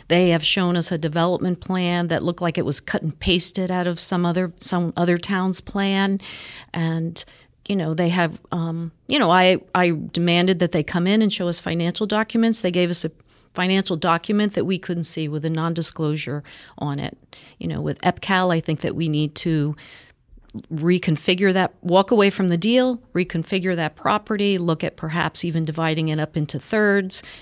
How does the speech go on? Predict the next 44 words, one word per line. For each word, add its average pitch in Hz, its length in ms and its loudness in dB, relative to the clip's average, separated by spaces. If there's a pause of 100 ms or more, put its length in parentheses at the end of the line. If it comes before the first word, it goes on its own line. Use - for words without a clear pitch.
It's - 240 -2
difficult 175 460 -4
to 170 100 -4
market 160 380 -4
such - 240 -6
a 147 40 -4
large 156 240 -2 (400)
piece 170 240 -4
of - 80 -6
property. - 600 -4 (320)
As 175 120 0
far 202 180 4
as 185 140 4
development's 196 640 2
concerned, 214 640 2
certainly 190 360 2
I'm 175 140 2
pro-development, 196 1080 -2 (300)
but 185 140 4
it 185 80 6
has 185 260 2
to 190 80 -2
be 180 100 -2
done 165 240 -2
with 160 140 -4
a 165 60 -4
plan. - 580 -8 (240)
You 190 80 -2
know, 160 80 0
you 156 120 0
have 180 200 2
to 202 80 -2
think 185 320 -2
about 170 320 0
long-term. 170 800 0
You 160 80 -4
can't 180 240 0
just 196 180 0
look 185 140 0
at 196 80 -4
the 160 80 0
short-term 202 800 2
in 170 80 4
development. 165 640 0